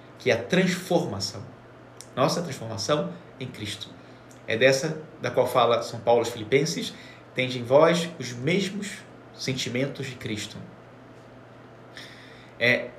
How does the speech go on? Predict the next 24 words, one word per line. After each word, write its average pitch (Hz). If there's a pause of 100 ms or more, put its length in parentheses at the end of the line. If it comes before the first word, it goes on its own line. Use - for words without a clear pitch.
(180)
nos -
tornarmos 156
a 135
imagem 143
e -
semelhança -
de -
Cristo. - (800)
Sermos 135
a 113
face 151
de -
Cristo - (160)
para 117
os 117
nossos 113
irmãos. 101 (480)
Mas 131
isso 165
não 156
somos 139
nós 139
que -
fazemos. 113